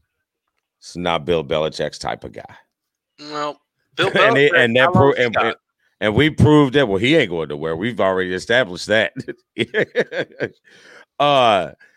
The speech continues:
Speaker 1: we've already, he's already had his experiment with the, um,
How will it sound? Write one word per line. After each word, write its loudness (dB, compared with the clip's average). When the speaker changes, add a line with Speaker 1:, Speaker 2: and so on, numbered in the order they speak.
Speaker 1:
we've -2
already, 2
he's 0
already 2
had 2
his -6
experiment -8
with -6
the, -6
um, -2